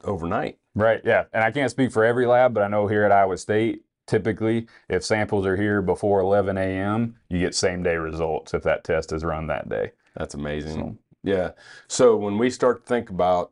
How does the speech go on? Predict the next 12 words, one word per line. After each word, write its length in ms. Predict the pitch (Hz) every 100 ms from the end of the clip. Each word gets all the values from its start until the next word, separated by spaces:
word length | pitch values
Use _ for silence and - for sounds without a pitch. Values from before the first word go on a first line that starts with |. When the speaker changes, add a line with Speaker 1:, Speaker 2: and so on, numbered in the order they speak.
| _
Speaker 1:
getting 280 | 95 101 110
people 520 | 107 107 101 95 98
in 180 | - 101
the 80 | 117
beef 320 | 98 110 101
industry 640 | 98 92 85 - 87 85 78 _
certified 800 | - - 117 113 - 92 90 85
to 80 | -
take 260 | - 107 101
the 80 |
right 260 | 90 95 104
samples 600 | - 110 101 95 92 87